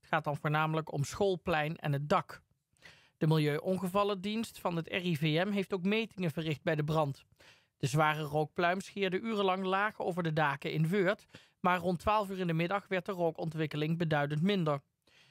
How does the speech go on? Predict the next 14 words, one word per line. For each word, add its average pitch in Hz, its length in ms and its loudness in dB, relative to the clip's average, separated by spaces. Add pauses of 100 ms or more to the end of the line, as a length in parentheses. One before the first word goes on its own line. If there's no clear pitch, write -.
(140)
De 156 80 0
heftige 156 400 0
rook 160 260 2
is 202 80 -6
met 208 140 -2
name 165 260 2
veroorzaakt 160 720 -2
door 160 200 -2
het 151 120 -4
vele 156 380 -2
isolatiemateriaal 156 1200 0
in 151 80 -2
de 147 60 -4
fabriek. 160 460 -2